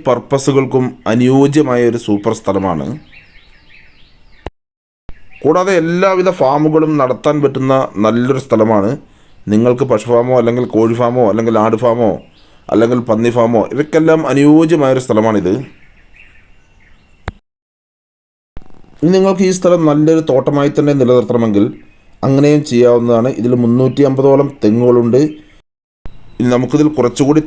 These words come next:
തെങ്ങുകളും കവുങ്ങുകളും അതുപോലെ തന്നെ ജാതിക്കയും കൊക്കോയും എല്ലാം വെച്ച് നല്ലൊരു തോട്ടമായി നമുക്കിത് മാറ്റിയെടുക്കാം. നല്ലൊരു ഫാം ഹൗസ് തന്നെ മാ-, ആക്കി മാറ്റിയെടുക്കാവുന്നതാണ്. വെള്ള സൗകര്യങ്ങൾ ഉണ്ടായതുകൊണ്ട് തന്നെ സ്പ്രിംഗ്ലർ കൂടി വെച്ച് സെറ്റ് ചെയ്യുകയാണെങ്കിൽ നല്ലൊരു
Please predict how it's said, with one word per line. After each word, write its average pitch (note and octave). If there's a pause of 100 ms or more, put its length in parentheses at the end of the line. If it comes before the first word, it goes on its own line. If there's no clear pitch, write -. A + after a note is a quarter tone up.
തെങ്ങുകളും C3+
കവുങ്ങുകളും B2+
അതുപോലെ A#2
തന്നെ B2
ജാതിക്കയും A#2+ (120)
കൊക്കോയും A#2
എല്ലാം A#2
വെച്ച് G#2 (600)
നല്ലൊരു D#3+ (100)
തോട്ടമായി C3
നമുക്കിത് A2
മാറ്റിയെടുക്കാം. A2 (120)
നല്ലൊരു C#3
ഫാം B2
ഹൗസ് A#2+
തന്നെ B2
മാ-, G#2 (100)
ആക്കി G#2+
മാറ്റിയെടുക്കാവുന്നതാണ്. G#2+ (2500)
വെള്ള A2+
സൗകര്യങ്ങൾ C#3+
ഉണ്ടായതുകൊണ്ട് C3
തന്നെ C#3+
സ്പ്രിംഗ്ലർ B2
കൂടി C#3+
വെച്ച് C#3+
സെറ്റ് A#2+
ചെയ്യുകയാണെങ്കിൽ A#2+ (500)
നല്ലൊരു E3